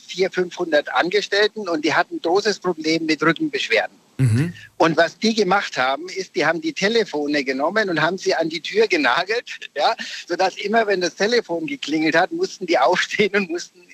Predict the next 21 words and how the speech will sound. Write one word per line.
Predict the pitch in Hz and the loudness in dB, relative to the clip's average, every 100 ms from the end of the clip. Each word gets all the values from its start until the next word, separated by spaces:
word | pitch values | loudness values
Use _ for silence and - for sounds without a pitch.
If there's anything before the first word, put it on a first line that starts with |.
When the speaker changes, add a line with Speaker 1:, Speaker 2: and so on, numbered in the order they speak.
| - | -16
Speaker 1:
mussten | 349 359 320 | -10 -4 0
an | |
die | 320 | 2
Speaker 2:
Schlau. | 175 160 | 2 2
Speaker 1:
Tür | - | 0
gehen. | - 113 _ - | -2 -6 _ -20
Speaker 2:
Schlau. | - 147 165 | -8 -4 0
Speaker 1:
Und | 165 160 | 0 2
damit | 156 202 214 | 2 2 -2
ko-, | - 196 - | -2 -4 -2
damit | - 170 226 - | 0 0 -2 -4
konnten | 185 208 _ 185 | -4 -4 _ -8
die | 170 | -2
ihren | 147 | -2
Krankenstand | 143 160 214 202 160 - 120 180 226 - _ _ - - | 2 0 0 -2 -6 0 -2 -2 -8 -12 _ _ -12 -2
äh, | 156 | -2
um | - 175 - - | 0 -2 -2 -4
über | 214 208 214 _ | 0 2 2 _
zwei | - 160 170 | -2 0 2
Drittel | 185 170 165 160 | -2 -4 -4 -2
reduzieren. | 147 139 139 - 123 113 110 | -2 -2 -6 -4 0 0 -2